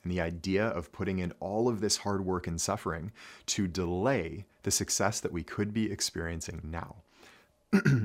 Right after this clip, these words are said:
Excuse me, I have something in my throat. I think back to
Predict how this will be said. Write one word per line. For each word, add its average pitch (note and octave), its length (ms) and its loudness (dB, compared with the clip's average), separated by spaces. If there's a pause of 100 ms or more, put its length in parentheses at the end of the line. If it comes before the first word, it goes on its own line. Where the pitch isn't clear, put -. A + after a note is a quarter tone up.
Excuse E2 320 -4
me, D#2+ 80 -6
I D#2 40 -4
have D#2+ 120 -4
something E2+ 280 -2
in D#2+ 60 -4
my D#2 80 -8
throat. E2 300 -6 (1500)
I G2+ 60 6
think C3 320 2
back F#2+ 380 4
to E2+ 580 0